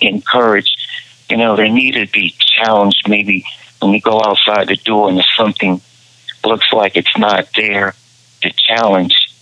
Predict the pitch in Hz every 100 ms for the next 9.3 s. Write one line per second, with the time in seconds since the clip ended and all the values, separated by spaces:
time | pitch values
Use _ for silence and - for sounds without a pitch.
0 | _ - 247 262 156 139 127 120 - 156
1 | - - - 262 480 - - - - 127
2 | - - - 135 165 - - - - -
3 | - 143 - - 165 175 170 156 143 131
4 | 123 117 110 - - _ _ _ _ _
5 | _ _ _ _ _ 127 123 107 113 110
6 | 113 107 107 110 98 98 92 90 87 92
7 | - - _ 120 110 95 90 - - -
8 | - - - - - - - - - -
9 | - -